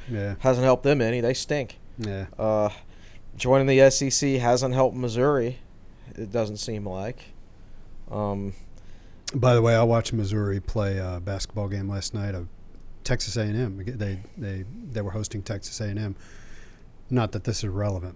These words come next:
Speaker 1: A lot of empty seats in Missouri's Coliseum.
Speaker 2: Yeah.
Speaker 1: A lot.
Speaker 2: And that's a historically good basketball
Speaker 1: Yeah.
Speaker 2: program.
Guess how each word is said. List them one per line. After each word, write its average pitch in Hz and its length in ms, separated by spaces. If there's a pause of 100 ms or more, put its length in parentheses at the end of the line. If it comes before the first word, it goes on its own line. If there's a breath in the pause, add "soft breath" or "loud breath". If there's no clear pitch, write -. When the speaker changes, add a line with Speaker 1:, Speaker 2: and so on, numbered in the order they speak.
Speaker 1:
A - 20
lot 107 460
of 98 180
empty 101 240
seats 101 360
in 101 100
Missouri's 98 400
Coliseum. 104 600
Speaker 2:
Yeah. 92 140
Speaker 1:
A 82 40
lot. 82 260 (140)
Speaker 2:
And 151 100
that's 190 160
a 147 60
historically 143 500
good 113 300
basketball 113 680
Speaker 1:
Yeah. 95 200
Speaker 2:
program. 131 320